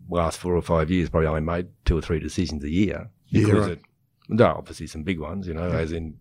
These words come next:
Speaker 1: we're gonna go and do this or not. But no, you, you tended to get, you know, caught up in a lot of people issues one way or another, you know, making sure that people were, were conducting themselves, uh, in accordance with, you know, our,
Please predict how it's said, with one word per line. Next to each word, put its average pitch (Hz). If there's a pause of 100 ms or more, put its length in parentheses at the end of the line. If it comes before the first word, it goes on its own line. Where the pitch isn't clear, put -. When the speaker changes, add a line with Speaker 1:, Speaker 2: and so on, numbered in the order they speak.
(160)
Speaker 1:
we're 87
gonna 80
go 78
and 76
do 85
this 78
or 82
not. 85 (1080)
But 101
no, 113
you, 92
you 95
tended 101
to 90
get, 87 (220)
you 92
know, 82
caught 90
up 82
in 85
a 85
lot 87
of 82
people 95
issues 85
one 85
way 85
or 82
another, 95 (280)
you 87
know, 85 (880)
making 87
sure 92
that 82 (380)
people 90
were, 87 (160)
were 92
conducting 90
themselves, 90 (260)
uh, 87
in 92
accordance 87
with, 90
you 90
know, 90 (180)
our, 87